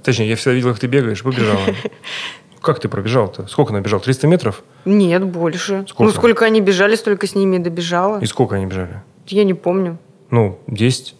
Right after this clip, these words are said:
Speaker 2: Ну, может, десять, может, меньше. Ну,
Speaker 1: Не
Speaker 2: врать
Speaker 1: помню.
Speaker 2: не буду, не помню, правда, не помню.
Speaker 1: Ну, ты такая, типа, зацепилась и с ним пробежала этот кросс?
Speaker 2: Ну, да.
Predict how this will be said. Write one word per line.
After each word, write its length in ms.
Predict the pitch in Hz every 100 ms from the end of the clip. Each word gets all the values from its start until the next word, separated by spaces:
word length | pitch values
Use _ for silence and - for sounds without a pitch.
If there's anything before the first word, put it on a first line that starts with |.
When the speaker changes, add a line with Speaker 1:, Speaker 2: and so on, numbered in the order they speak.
| _ _ _
Speaker 2:
Ну, 100 | 240
может, 320 | 254 220 180
десять, 280 | 151 180 190
может, 220 | 190 180
меньше. 360 | 170 175 190 180
Ну, 160 | 175 104
Speaker 1:
Не 80 |
Speaker 2:
врать 160 | - 214 214
Speaker 1:
помню. 100 | 214
Speaker 2:
не 40 |
буду, 160 | 220 202
не 120 | 214
помню, 340 | 208 180 165
правда, 260 | 160 165 165
не 100 | 175
помню. 380 | 170 170 170 170 -
Speaker 1:
Ну, 80 | 117
ты 100 | 170
такая, 200 | 160 131
типа, 180 | 117 117
зацепилась 480 | 117 139 151 220
и 60 | -
с 20 |
ним 160 | 139 175
пробежала 360 | 135 120 131
этот 120 | 120 -
кросс? 320 | 107 - - _
Speaker 2:
Ну, 100 | 254
да. 280 | 269 175 180